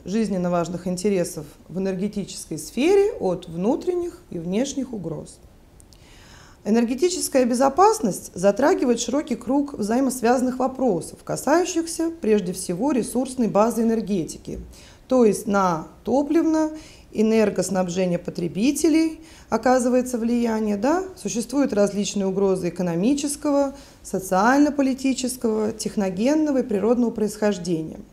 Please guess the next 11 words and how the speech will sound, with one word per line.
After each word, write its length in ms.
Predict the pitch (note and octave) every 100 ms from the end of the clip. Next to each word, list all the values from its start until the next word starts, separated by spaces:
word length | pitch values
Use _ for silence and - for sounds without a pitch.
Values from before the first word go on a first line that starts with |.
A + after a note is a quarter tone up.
| - - - - - - - - - -
Энергетическая 680 | A3 G#3+ B3+ E4+ - -
безопасность 640 | A#3+ B3+ C#4+ F#4 G#4+ C#4 -
является 440 | A#3 C#4+ E4 E4
одним 280 | B3 A#3 D4+
из 100 | A#3+
ведущих 460 | G#3+ G#3 C#4+ A#3+ -
факторов, 400 | C4 C#4 B3 A#3+ -
э, 180 | - G#3
национальной 840 | G3 G3 A#3 A#3+ C4+ C#4+ C4 A#3+ -
энергетической 680 | G#3+ G3+ G3+ B3 B3 - G#3+
политики 680 | B3+ C4 F#3+ - - -